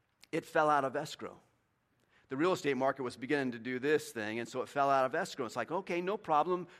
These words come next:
The majority owner sold the property again. It went back into escrow again, but this time the market had dropped so much that Lakeside's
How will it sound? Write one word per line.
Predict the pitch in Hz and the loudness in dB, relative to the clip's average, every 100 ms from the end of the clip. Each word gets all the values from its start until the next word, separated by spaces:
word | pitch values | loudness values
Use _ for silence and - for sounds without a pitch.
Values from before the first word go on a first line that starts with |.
| - | -4
The | 139 | 0
majority | 143 139 170 208 214 | 0 0 4 4 4
owner | 151 165 175 | 2 2 0
sold | - 180 185 | 0 0 2
the | 190 | 0
property | - 160 160 190 196 | 2 2 2 0 0
again. | 196 269 240 123 - _ _ _ _ - | 2 2 2 -2 -8 _ _ _ _ -14
It | 147 | 2
went | 185 185 | 8 10
back | 220 214 | 8 6
into | 220 196 | 4 6
escrow | 220 - 220 | 6 6 4
again, | 202 269 247 | 6 6 4
but | 180 | 4
this | 277 - | 0 4
time | 220 | 4
the | 202 | 4
market | 196 233 247 208 | 8 8 8 6
had | 175 | 4
dropped | 139 208 262 277 - | 6 10 10 10 6
so | 202 | 2
much | 165 160 175 - | 6 6 4 4
that | 185 170 | 4 6
Lakeside's | 220 254 - 214 202 | 6 6 6 6 6